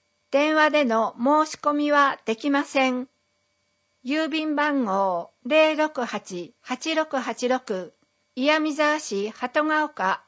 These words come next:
一丁目一番一号、岩見沢市市民環境部保健年金課国保係。後期高齢者医療制度、保健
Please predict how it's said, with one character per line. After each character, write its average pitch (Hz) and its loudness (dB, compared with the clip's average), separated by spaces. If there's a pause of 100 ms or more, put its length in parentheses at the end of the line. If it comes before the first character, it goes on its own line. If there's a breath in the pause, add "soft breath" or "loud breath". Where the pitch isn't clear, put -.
一 226 -6
丁 311 2
目 285 -2
一 285 -8
番 262 0
一 226 -6
号、 180 -4 (340)
岩 302 2
見 311 -2
沢 302 2
市 208 -6 (100)
市 - -6
民 294 0
環 302 0
境 294 4
部 202 -8 (180)
保 262 -4
健 294 -2
年 285 0
金 285 -4
課 254 2
国 247 -2 (160)
保 311 0
係。 226 -4 (1900)
後 320 4
期 - -16
高 302 2
齢 302 2
者 202 -2
医 233 -4
療 311 2
制 285 -2
度、 185 -6 (320)
保 277 -8
健 294 0